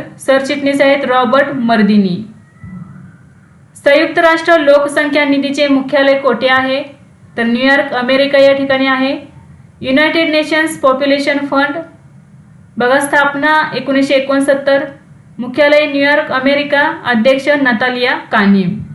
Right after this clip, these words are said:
संयुक्त राष्ट्र औद्योगिक विकास संघटनेचे मुख्यालय कोठे आहे? तर व्हिएन्ना, ऑस्ट्रिया या ठिकाणी.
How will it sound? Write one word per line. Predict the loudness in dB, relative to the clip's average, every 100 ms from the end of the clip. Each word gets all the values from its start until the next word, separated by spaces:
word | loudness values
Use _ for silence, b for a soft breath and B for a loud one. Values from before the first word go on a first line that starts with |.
| -20 -20 -20 -20 -20 -20 -20 -20 -20 _ -2
संयुक्त | 2 2 2 2
राष्ट्र | 2 2 2
औद्योगिक | 2 4 0 -2 -4 -4
विकास | -2 0 0 -2
संघटनेचे | -2 -2 -2 -4 -4 -2 -2
मुख्यालय | -2 -2 0 0 0
कोठे | 0 -2 0
आहे? | 0 0 -4 -8 -12 -20 -20 -20 -20 -10
तर | -2
व्हिएन्ना, | 0 2 2 2
ऑस्ट्रिया | 2 0 -2 2 4
या | 2
ठिकाणी. | 0 -2 -4 -2 -6 -8